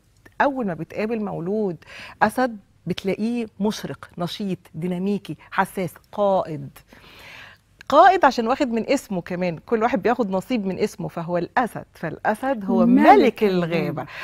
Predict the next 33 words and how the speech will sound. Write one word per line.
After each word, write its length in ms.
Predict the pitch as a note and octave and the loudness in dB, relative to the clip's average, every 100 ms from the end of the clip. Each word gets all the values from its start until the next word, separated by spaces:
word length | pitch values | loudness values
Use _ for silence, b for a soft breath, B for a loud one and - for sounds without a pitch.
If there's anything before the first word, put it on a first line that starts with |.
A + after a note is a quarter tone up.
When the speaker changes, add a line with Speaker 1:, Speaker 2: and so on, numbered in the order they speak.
| B | B
Speaker 1:
فياخد 460 | - F#3+ C4 D#4 A#3 | -2 0 0 0 -2
إيه 120 | B3 | -2
بقى 200 | G#3+ D3 | -2 -2
من 120 | G3 | -2
الأسد؟ 380 | F3+ - F#3 F3 | -6 -6 -8 -6
هو 140 | F3+ F3+ | -4 0
خد 240 | A3 F#3 | 0 0
من 120 | F#3+ | -2
الشمس 600 | F3 E3+ B3+ F#4+ B4 - - _ _ _ - | -6 -2 2 2 2 -10 -16 _ _ _ -8
الوهج، 480 | F3+ F3 A3+ C4+ B3 - _ _ F3+ | -4 0 0 0 -4 -12 _ _ -12
الطاقة، 520 | - G#3 A3 C#4 D4 _ - | -6 -4 -4 -4 -10 _ -10
النشاط، 500 | F3 F#3 E3+ G3 A#3 - - B B - | -6 -6 -4 -4 -4 -8 -20 B B -6
الإشراق. 760 | F#3 - - F#3 G3 C4+ - - b b | -6 -4 -4 -2 0 -2 -6 -20 b b
طب 140 | F3+ E3+ | -6 -2
واخد 320 | G3+ A3 G3+ | -2 -2 -4
إيه 140 | G#3 | -4
من 100 | G#3+ | -4
الأسد؟ 420 | G3+ - G3 G3+ - | -4 -4 -4 -4 -8
القيادة، 600 | E3+ - F#3+ F3 F#3+ B3 - b b b b | -12 -8 -4 -2 0 -2 -6 b b b b
حب 260 | - E3+ F3 | -6 -4 -6
التملك. 500 | - F3 A3 C4 G#3 | -4 -2 0 0 0
ودايمًا 380 | G#3 F4+ F#4+ | 0 2 2
الأسد 340 | - - - - | 2 0 -2 -6
فيه 120 | C#4 | -4
تحتيه 400 | - - - C4 | -4 -4 -6 -8
كده 500 | - C4+ C4 A#3 F#3 | -4 0 4 4 2
الملك 460 | F3 F3+ G#3 C4+ G3 | -2 0 0 0 0
ده 160 | B3 - B B | 0 0 B B
حاشية، 560 | G#3 G3+ G#3 F3 D#3 - | 2 2 2 0 -2 0
وصي، 420 | F3+ F3 A3+ G3 | 0 2 -2 0
يعني 160 | F#3 F#3 | 0 4
دايمًا 300 | C4 C#4 A#3 | 2 2 2
هو 180 | C4 | 0